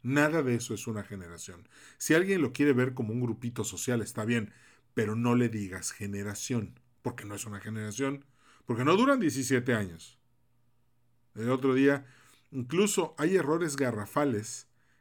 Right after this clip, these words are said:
en empresas serias que agarran las generaciones y las ponen en lapsos de diez a quince años. No, porque la generación no depende de un lapso de tiempo,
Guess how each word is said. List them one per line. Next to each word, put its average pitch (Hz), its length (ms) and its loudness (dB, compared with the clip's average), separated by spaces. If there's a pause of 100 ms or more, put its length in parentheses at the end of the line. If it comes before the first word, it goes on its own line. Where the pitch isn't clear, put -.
(140)
en 117 240 2
empresas 139 600 0
serias 117 680 2 (480)
que 127 140 2
agarran 151 420 2
las 123 160 -2
generaciones 135 540 -2
y 131 40 -2
las 107 140 -2
ponen 135 300 0
en 117 140 2
lapsos 123 360 0
de 107 140 0
diez 123 280 0
a 123 80 -4
quince 123 420 -4
años. 120 500 -6
No, 139 680 0 (420)
porque 127 280 2
la 123 100 2
generación 123 720 0
no 165 140 0
depende 147 480 2
de 147 40 4
un 139 140 4
lapso 127 320 0
de 107 80 -2
tiempo, 139 520 -2